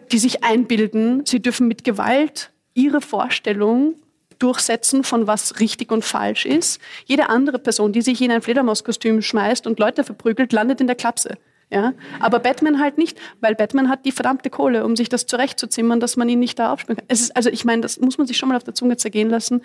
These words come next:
Ist übrigens nicht, äh, eine Erkenntnis meinerseits. Ich hab das auch aus,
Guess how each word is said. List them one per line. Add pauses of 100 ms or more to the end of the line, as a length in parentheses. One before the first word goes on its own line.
(220)
Ist
übrigens
nicht,
äh,
eine
Erkenntnis
meinerseits.
Ich
hab
das
auch
aus,